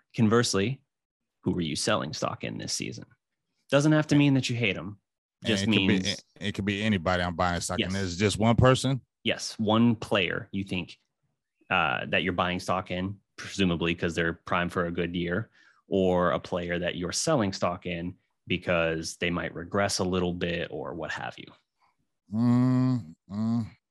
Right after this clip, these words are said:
Speaker 2: mm, mm, mm. That's a good one. I'm gonna buy, I, you know, I love defense. Defense is my thing. Defense
Speaker 1: Mm-hmm.
Speaker 2: is my thing.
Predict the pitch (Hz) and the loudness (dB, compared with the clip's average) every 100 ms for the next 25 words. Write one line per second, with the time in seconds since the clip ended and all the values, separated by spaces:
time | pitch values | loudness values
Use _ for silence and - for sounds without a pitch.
0 | _ - 104 104 101 - _ _ - 92 | _ -8 -4 -4 -6 -12 _ _ -14 -8
1 | 92 98 - - _ _ _ _ 156 165 | -4 -4 -6 -16 _ _ _ _ 4 6
2 | 131 - - _ _ _ _ _ _ _ | 6 2 -8 _ _ _ _ _ _ _
3 | _ _ _ - - _ _ _ _ 98 | _ _ _ -20 -20 _ _ _ _ 2
4 | 110 - 95 76 78 107 113 76 73 82 | 2 4 -2 -2 2 6 6 4 -4 -4
5 | 80 73 _ _ _ _ _ - _ _ | -4 -8 _ _ _ _ _ -20 _ _
6 | _ 113 147 156 151 147 131 139 135 117 | _ 4 4 6 4 4 4 4 6 4
7 | 98 131 131 135 123 123 127 123 113 101 | 2 0 0 2 2 2 2 0 -4 -6
8 | 120 113 120 - 107 107 107 - 90 92 | -6 -4 -4 -2 -2 0 -2 -2 -2 0
9 | 92 - 87 78 - _ _ - 90 92 | 0 0 -6 -6 -10 _ _ -6 -2 0
10 | 98 90 90 78 80 78 82 78 | 2 2 0 -4 -6 -6 -8 -8